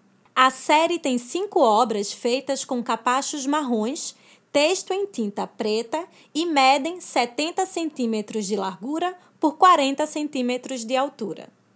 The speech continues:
Nesta exposição, há três capachos que podem ser tateados. O primeiro capacho está no hall de entrada. Tem a frase "Não sou seu capacho", com a palavra "seu"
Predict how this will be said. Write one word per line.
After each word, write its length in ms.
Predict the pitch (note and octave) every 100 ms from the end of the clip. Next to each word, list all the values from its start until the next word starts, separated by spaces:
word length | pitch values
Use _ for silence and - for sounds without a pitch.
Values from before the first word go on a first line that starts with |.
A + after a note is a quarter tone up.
| _ _ _ -
Nesta 420 | A#3 C4 C#4+ -
exposição, 800 | C4 - G#3 G3 - C4+ C#4+ F4+ - - -
há 160 | A#3
três 420 | A3 - C#4 F4 -
capachos 720 | G#4 G#4 C4 B3+ D4 E4+ -
que 140 | D#4
podem 420 | - C#4 E4+ G4+
ser 320 | E4+ - C#4+
tateados. 920 | E4 F#4+ G4+ A4 A3+ - - - - - _ _ _
O 140 | C#4+ D#4+
primeiro 400 | F4+ F4 F#4 F#4+
capacho 640 | F4 F4 D4+ E4+ F#4 -
está 320 | D4+ - D4
no 120 | D4
hall 280 | C4 C4+ C#4+
de 140 | C#4 D#4+
entrada. 680 | F#4 D4+ A#3+ A#3 G#3+ A3+ - _ -
Tem 220 | C4 B3+
a 80 | A#3+
frase 580 | - C4+ C#4 D4+ D4+ D#4+
"Não 240 | A#3+ C#4
sou 280 | D4 - D#4
seu 160 | D#4+ C4+
capacho", 680 | F#4 F#4 B3 F3 - - - _ _
com 140 | - C4
a 80 | C4+
palavra 600 | C#4 A#3 G3+ G3 G3 G3
"seu" 560 | - - C4 D4+ G4